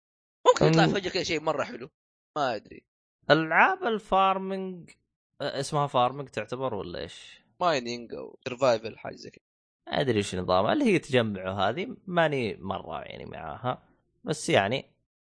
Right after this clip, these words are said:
Speaker 2: هي من الألعاب الموجودة. آه، عمومًا بنا-، بنروح كذا بشكل سريع كذا.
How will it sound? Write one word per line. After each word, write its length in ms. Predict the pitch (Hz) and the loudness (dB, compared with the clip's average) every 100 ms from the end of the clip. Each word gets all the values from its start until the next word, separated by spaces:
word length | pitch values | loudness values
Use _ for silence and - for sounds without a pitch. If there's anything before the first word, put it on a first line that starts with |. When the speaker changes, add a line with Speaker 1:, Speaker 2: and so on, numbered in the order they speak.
| - | -4
Speaker 2:
هي 160 | 120 110 | 0 0
من 80 | |
الألعاب 260 | 104 95 95 | 0 -2 -4
الموجودة. 640 | 90 82 82 - - - - _ _ _ - | -6 -8 -10 -8 -8 -10 -14 _ _ _ -2
آه، 380 | 104 110 113 113 | 4 4 4 4
عمومًا 300 | 170 226 214 | 4 4 4
بنا-، 360 | 180 185 165 | 4 2 2
بنروح 380 | 131 143 175 160 | -2 -6 -4 -6
كذا 220 | - 139 | -4 -6
بشكل 300 | 117 123 90 | -4 -8 -10
سريع 320 | - 104 104 | -6 -4 -4
كذا. 460 | - - 101 113 117 | -6 -12 -8 -8 -10